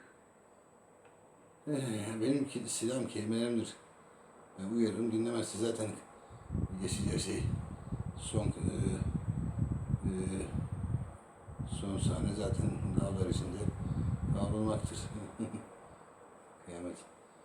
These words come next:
Neyse. Ben uyarıcıyım anca, savaşçı değilim ya. Eh, rahat ol. Ama <laughs> canından kaçamazsın, dinlemezsin.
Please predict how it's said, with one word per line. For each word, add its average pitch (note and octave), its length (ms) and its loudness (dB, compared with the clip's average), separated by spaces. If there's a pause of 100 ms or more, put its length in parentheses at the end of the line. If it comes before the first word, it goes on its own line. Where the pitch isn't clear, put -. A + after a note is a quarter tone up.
(240)
Neyse. D#3+ 320 4 (1000)
Ben D3 60 0
uyarıcıyım G3+ 640 8
anca, C3+ 300 6
savaşçı A2 440 2
değilim C#3+ 280 6
ya. G#2+ 160 2 (800)
Eh, A2+ 260 -2
rahat B2+ 300 4
ol. B2 100 4 (1080)
Ama C3+ 240 4 (800)
<laughs> - 840 -20
canından F2 460 2
kaçamazsın, D2+ 720 2
dinlemezsin. C#2+ 680 -2